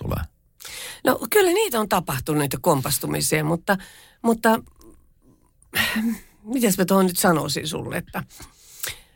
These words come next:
Speaker 2: että mun ehkä, mun, jos sä puhut niinku kompastumiskivistä, niin kyllä mun kompastuskivi kaikista pahin on ollut minä itse.
Speaker 1: Mm.
Speaker 2: Et mä oon ollut, mä oon ollut itseänikin kohtaan. Minua,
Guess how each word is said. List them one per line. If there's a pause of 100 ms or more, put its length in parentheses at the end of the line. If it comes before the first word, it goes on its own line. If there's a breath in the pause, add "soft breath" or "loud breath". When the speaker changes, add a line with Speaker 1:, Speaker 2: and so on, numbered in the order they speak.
(140 loud breath)
Speaker 2:
että (360)
mun
ehkä, (460)
mun, (160)
jos
sä
puhut
niinku
kompastumiskivistä,
niin
kyllä
mun
kompastuskivi
kaikista
pahin
on
ollut
minä
itse. (380 loud breath)
Speaker 1:
Mm.
Speaker 2:
Et
mä
oon
ollut, (760)
mä
oon
ollut (360)
itseänikin
kohtaan.
Minua,